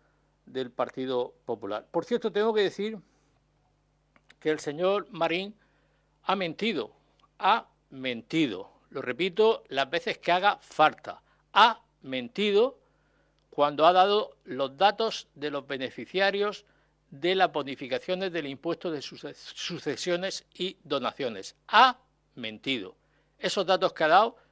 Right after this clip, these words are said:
son mentiras. Y se lo he dicho a él al terminar su intervención y me ha salido por peteneras.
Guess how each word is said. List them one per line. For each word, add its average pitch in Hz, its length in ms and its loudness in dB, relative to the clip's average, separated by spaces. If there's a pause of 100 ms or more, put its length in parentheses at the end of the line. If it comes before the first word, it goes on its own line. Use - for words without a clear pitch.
son 254 400 0 (320)
mentiras. 110 640 -4 (420)
Y 147 80 -14
se 135 140 -6
lo 123 80 -8
he 165 60 0
dicho 165 220 0
a 170 140 6
él 214 220 0
al 139 180 0
terminar 135 480 -2
su 143 140 -6
intervención 127 640 -2 (380)
y 123 400 -8 (200)
me 156 120 -4
ha - 20 -6
salido 170 320 0
por 147 180 -2
peteneras. 110 720 -4